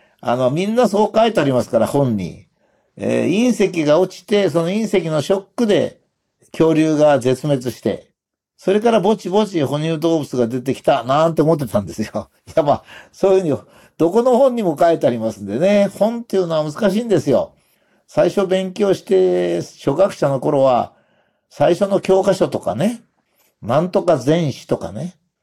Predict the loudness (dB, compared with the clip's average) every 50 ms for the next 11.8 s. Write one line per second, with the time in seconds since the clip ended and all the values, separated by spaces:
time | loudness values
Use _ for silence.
0 | _ _ _ _ _ _ -10 0 2 2 2 2 0 -2 -2 0 2 2 2 0
1 | -4 -14 -8 -4 0 0 2 2 0 0 -2 -2 -4 -6 -10 -4 -4 -4 -4 -2
2 | -4 -2 0 0 -2 -2 -2 -2 -4 -4 -4 _ -4 -2 0 0 0 0 0 0
3 | 0 0 -4 _ _ _ _ _ _ _ _ _ _ _ -6 -2 0 0 2 0
4 | -2 0 0 2 4 4 4 2 2 2 0 0 0 0 0 0 0 -2 -2 -2
5 | -6 -4 -6 -10 -12 -14 -18 _ -2 0 2 2 2 2 2 2 2 2 0 -2
6 | -4 -4 -2 -2 -2 -2 -4 _ -2 -2 -2 -2 -2 -2 0 2 2 4 4 2
7 | 2 0 -2 _ -4 -4 -4 -4 -6 -10 -10 -4 0 2 2 2 0 -4 _ _
8 | _ _ _ _ _ _ _ _ _ _ -14 -8 -4 0 2 2 2 2 0 2
9 | 2 2 2 4 2 2 2 2 0 -2 -8 -14 _ _ _ _ _ _ _ _
10 | _ _ _ -6 -4 -2 -2 -2 -2 -2 0 2 2 2 2 -2 -2 0 0 -2
11 | -2 -2 -4 -8 -6 -4 -4 -6 -8 -8 -10 -10 -10 -10 -14 -20